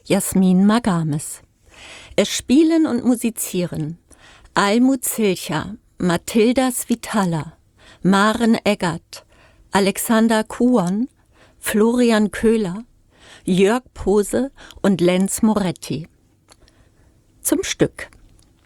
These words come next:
In ihrer Textfassung verwebt Ildikó Gáspár die Novelle Die Marquise von O, die Kleist achtzehnhundertacht nach einer wahren Begebenheit geschrieben hat, mit weiteren Textdokumenten über drei wahre Begebenheiten aus der Gegenwart,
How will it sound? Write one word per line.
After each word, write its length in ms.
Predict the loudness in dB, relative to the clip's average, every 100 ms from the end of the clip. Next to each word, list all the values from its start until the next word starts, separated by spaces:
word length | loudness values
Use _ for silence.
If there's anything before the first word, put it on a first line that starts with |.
| _ -20 -18 -20 -6 2
In 160 | 2
ihrer 280 | 2 0 -2
Textfassung 840 | -2 -4 -4 -6 -2 -2 0 2 2
verwebt 560 | 0 0 2 0 -4
Ildikó 500 | -2 -2 0 0 -2
Gáspár 680 | 0 -4 -6 -6 -4 -2 -4 -2
die 80 | 0
Novelle 500 | 2 2 2 2 0
Die 140 | 0
Marquise 500 | 0 -2 -2 -2 -2
von 260 | -4 -2 -2
O, 260 | -2 -2 -4 -8 -16 -16 -10
die 80 | -8
Kleist 600 | -4 0 0 0 -4 -6
achtzehnhundertacht 1040 | -6 -6 -2 0 2 0 0 -4 -4 -10 -12 -4
nach 320 | 0 0 -2
einer 320 | -2 0 0
wahren 400 | 0 0 2 2
Begebenheit 840 | 0 0 -2 0 0 0 -4 -6 -10
geschrieben 520 | -8 -4 -2 2 2
hat, 300 | 2 -2 -8 -18 -16 -16 -6
mit 220 | -2 -2
weiteren 500 | 0 0 -2 -4 -2
Textdokumenten 1000 | -2 -4 -6 -6 -4 -2 0 0 -2 -2
über 240 | -2 -2 -2
drei 440 | -2 -2 -2 -2
wahre 280 | -2 -2 -2
Begebenheiten 800 | -4 -2 -2 0 -2 -2 -2 -2
aus 180 | -4 -4
der 120 | -4
Gegenwart, 680 | 0 0 0 -2 -6 -10